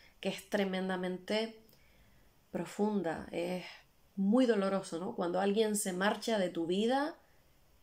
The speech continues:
sin dar la cara, sin hablar, sin comprender qué es lo que ha pasado, eso nos marca, porque no nos está permitiendo cerrar un capítulo de una forma sana, de una forma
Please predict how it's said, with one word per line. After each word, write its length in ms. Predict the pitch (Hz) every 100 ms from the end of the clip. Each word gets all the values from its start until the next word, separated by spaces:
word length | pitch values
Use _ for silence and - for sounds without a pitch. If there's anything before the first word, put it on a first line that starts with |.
| _
sin 380 | - - 190 175
dar 160 | 180 202
la 180 | 202 202
cara, 420 | 185 202 240 240
sin 280 | - 185 165
hablar, 680 | 175 175 180 214 269 262 - - - - -
sin 340 | - 196 185
comprender 760 | 175 180 170 170 170 170 190 202
qué 100 | 202
es 80 | 202
lo 140 | 190
que 100 | 185
ha 80 | 180
pasado, 580 | 180 - 175 190 226 220
eso 260 | 190 - 220
nos 300 | 196 160 175
marca, 640 | 190 240 269 - 180 - _ - - - -
porque 260 | 175 175 175
no 140 | 180
nos 160 | 202 208
está 280 | 202 190
permitiendo 1000 | 208 208 196 190 185 196 202 233 254 277 - - - _ _ -
cerrar 600 | - 220 196 196 185 202
un 160 | 233 226
capítulo 880 | 208 208 190 208 226 240 262 285 - - -
de 200 | 165 185
una 220 | 185 196 202
forma 420 | 196 202 220 208
sana, 680 | - 208 220 247 208 175
de 140 | 165 180
una 180 | 190 202
forma 640 | - 180 196 208 220